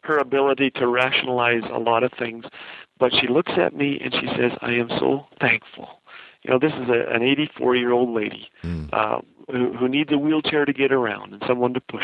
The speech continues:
Speaker 1: her. And she says, "I am so thankful." And I, I think joy grows best in the soil of thanksgiving. Um, this book is much about joy. It's about discovering in the most difficult of times, uh, where that joy comes from. You know, it's interesting. I, I get calls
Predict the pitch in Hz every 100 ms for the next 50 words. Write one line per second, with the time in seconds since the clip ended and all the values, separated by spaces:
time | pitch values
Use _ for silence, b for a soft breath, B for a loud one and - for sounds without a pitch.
0 | - - - B B B B _ 123 -
1 | 131 143 123 - 123 120 117 117 110 -
2 | 104 101 - 120 117 123 131 - 127 160
3 | 151 123 131 139 135 131 120 113 - 117
4 | 120 - 117 110 - - 131 127 123 -
5 | - 120 110 - - 107 101 101 104 B
6 | B B B - 110 107 110 - 139 139
7 | 131 139 131 127 113 120 117 127 117 110
8 | - 113 113 104 110 117 - 123 120 -
9 | 107 - 151 135 120 113 113 117 113 117
10 | 113 - 147 156 160 143 135 131 - 107
11 | 98 - B B B - 110 117 - 127
12 | 139 143 127 - 117 113 107 113 110 -
13 | 113 107 - B B - 135 135 160 151
14 | 131 123 127 127 131 - 143 143 - -
15 | 131 127